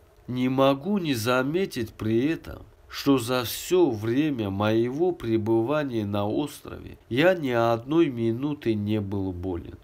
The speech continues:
Правда, иногда мне удавалось поймать в селки,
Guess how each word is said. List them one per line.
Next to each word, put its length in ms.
Правда, 600
иногда 500
мне 240
удавалось 880
поймать 600
в 80
селки, 800